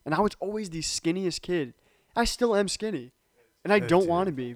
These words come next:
Speaker 1: but I also don't wanna be eating twelve pieces of pizza and thinking, "I can go for a whole nother pie." <laughs> Like, I'm
Speaker 2: It's
Speaker 1: sorry,
Speaker 2: so
Speaker 1: I don't
Speaker 2: good,
Speaker 1: mean to
Speaker 2: though.
Speaker 1: offend you or anyone, but wow.
Speaker 2: It's so good, though.
Speaker 1: Yeah.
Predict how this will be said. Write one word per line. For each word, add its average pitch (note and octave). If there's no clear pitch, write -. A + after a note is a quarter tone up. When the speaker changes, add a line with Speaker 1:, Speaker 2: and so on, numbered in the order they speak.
Speaker 1:
but E3+
I -
also F#3+
don't F3
wanna F3+
be D#3+
eating E3+
twelve D#3+
pieces D#3+
of C3+
pizza D#3
and C3+
thinking, C#3
"I D#3+
can F3+
go E3+
for E3
a -
whole D#3
nother D3+
pie." C3
<laughs> -
Like, -
I'm B3+
Speaker 2:
It's D3
Speaker 1:
sorry, G#3
Speaker 2:
so -
Speaker 1:
I E3
don't G3
Speaker 2:
good, -
Speaker 1:
mean F3+
to E3+
Speaker 2:
though. B2
Speaker 1:
offend D#3
you C3+
or C3+
anyone, C3+
but B2+
wow. G#3+
Speaker 2:
It's -
so C3
good, A#2+
though. G#2
Speaker 1:
Yeah. C3+